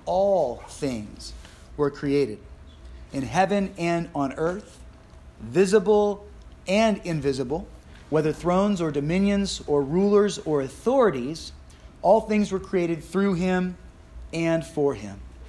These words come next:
And he is before all things, and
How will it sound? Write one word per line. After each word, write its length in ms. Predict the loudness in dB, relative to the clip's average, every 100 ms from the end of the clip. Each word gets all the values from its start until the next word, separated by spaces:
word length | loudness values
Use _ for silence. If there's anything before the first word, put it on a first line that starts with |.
| -18 -20 -20 -20 -20 -20 -10
And 100 | -4
he 120 | 0
is 120 | -2
before 560 | -2 -8 0 4 6 4
all 240 | 2 -2
things, 540 | -2 -6 -8 -8 -12 -16 -20 -20 -20 -20 -20 -18 -6
and 180 | -6